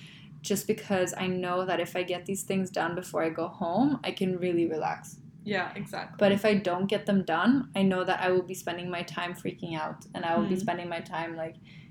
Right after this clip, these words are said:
Speaker 1: needing things to be done. The thing is, for me, I'm very, I can be very calm when I know that I have s-,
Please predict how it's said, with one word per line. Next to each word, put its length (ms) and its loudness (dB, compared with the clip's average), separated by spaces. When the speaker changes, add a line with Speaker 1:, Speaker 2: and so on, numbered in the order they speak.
Speaker 1:
needing 800 0
things 340 -2
to 120 -12
be 100 -4
done. 480 2
The 100 2
thing 160 6
is, 120 2
for 120 2
me, 180 4
I'm 200 0
very, 640 2
I 80 4
can 180 8
be 180 8
very 300 6
calm 640 2
when 200 6
I 100 6
know 420 6
that 320 2
I 100 4
have 320 4
s-, 340 -10